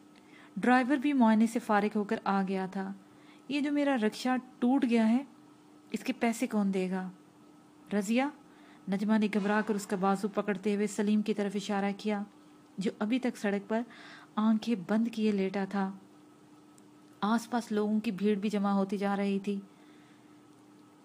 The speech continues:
"बेचारे का सर फट गया है," मजमे में से किसी ने कहा। "कितना खून निकल रहा है।"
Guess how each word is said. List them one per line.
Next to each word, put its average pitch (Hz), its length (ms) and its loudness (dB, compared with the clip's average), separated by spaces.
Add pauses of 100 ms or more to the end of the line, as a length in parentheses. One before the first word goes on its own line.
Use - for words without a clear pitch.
(440)
"बेचारे 202 400 2
का 269 100 -2
सर 233 220 -2
फट 208 240 -4
गया 202 220 -2
है," 196 220 0 (380)
मजमे 202 360 2
में 214 60 0
से 214 140 -2
किसी 214 260 -4
ने 196 120 2
कहा। 196 300 -4 (520)
"कितना 240 320 2
खून 226 200 2
निकल 240 280 2
रहा 196 240 2
है।" 190 240 -4